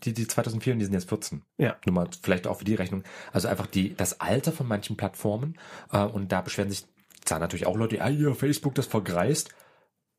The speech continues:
Speaker 1: Nein, bedenkt bitte. Unsere Gesellschaft, unsere zweiundachtzig Millionen Einwohner, davon sind über die Hälfte inzwischen fünfzig plus.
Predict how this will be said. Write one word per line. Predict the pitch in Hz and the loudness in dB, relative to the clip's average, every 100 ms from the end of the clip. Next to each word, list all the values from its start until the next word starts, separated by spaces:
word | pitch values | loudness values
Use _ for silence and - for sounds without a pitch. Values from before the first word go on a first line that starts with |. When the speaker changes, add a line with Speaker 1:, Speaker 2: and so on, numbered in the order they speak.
| _ - | _ -2
Speaker 1:
Nein, | - 117 90 - _ | 2 2 0 -8 _
bedenkt | - - 113 - - | 0 2 2 -2 -2
bitte. | 98 - 71 - - - - - _ _ _ - | -2 0 -4 -6 -16 -20 -20 -20 _ _ _ 2
Unsere | 143 156 143 | 4 4 2
Gesellschaft, | 117 107 107 - 73 - | 4 4 4 -2 -4 -10
unsere | - 104 123 120 | 0 2 2 0
zweiundachtzig | 117 131 143 139 131 | 2 2 2 -2 -2
Millionen | 127 127 | -2 0
Einwohner, | - 95 82 78 - | 0 0 -2 -2 -2
davon | 95 131 120 | 0 -2 0
sind | 107 107 - | -2 -2 0
über | 127 135 139 139 | 2 4 2 2
die | 127 101 | -2 -2
Hälfte | 87 110 120 - 92 | 2 0 0 -4 -6
inzwischen | - 95 101 | -2 -4 -4
fünfzig | - 85 82 - 101 | -2 -2 -2 -4 -4
plus. | - 85 - - | 0 0 0 -6